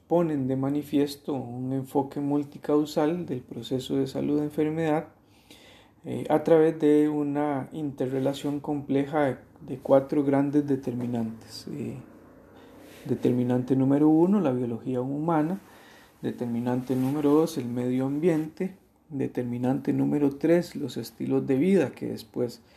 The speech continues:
fueron discutidos por otros autores. Eh,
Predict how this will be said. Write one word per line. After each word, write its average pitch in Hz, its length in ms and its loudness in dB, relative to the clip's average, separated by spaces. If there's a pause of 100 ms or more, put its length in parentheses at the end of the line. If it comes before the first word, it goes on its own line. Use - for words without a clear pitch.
(300)
fueron 143 380 2
discutidos 139 680 0
por 127 200 -6
otros 127 340 -4
autores. 156 640 -2 (800)
Eh, 110 560 -4